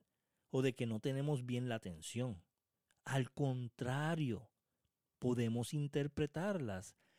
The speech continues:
como indicaciones de que nuestro cuerpo está lleno de energía y preparado para afrontar el siguiente desafío.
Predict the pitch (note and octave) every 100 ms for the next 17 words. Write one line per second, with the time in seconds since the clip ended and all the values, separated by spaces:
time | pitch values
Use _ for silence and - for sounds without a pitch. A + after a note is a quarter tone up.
0 | _ _ - C3+ C#3 C#3 C#3 C3 B2+ G#2+
1 | - D3+ G3+ D#3+ C3 A2+ A#2+ B2 C#3 C3
2 | - D3+ - D#3 F3+ A#3 A#3+ - A#3+ A#3+
3 | - C#3 - - - D#3 G3 G3 _ -
4 | A2+ A2 B2 B2+ G#2 E2+ F2+ G3 G3+ A#2+
5 | B2+ _ _ _ - E3+ D#3 D3+ C#3+ C#3+
6 | A2+ G#2+ C3+ F3+ D3+ A#2 - _ _ _
7 | _ _ - G3+ G#3+ G#3+ - G3+ - G#3+
8 | F#3+ - A#2+ A#2+ B2+ - D#3+ B2 G2+ F#2
9 | G2 G2 - F2 - C#3+ C#3 -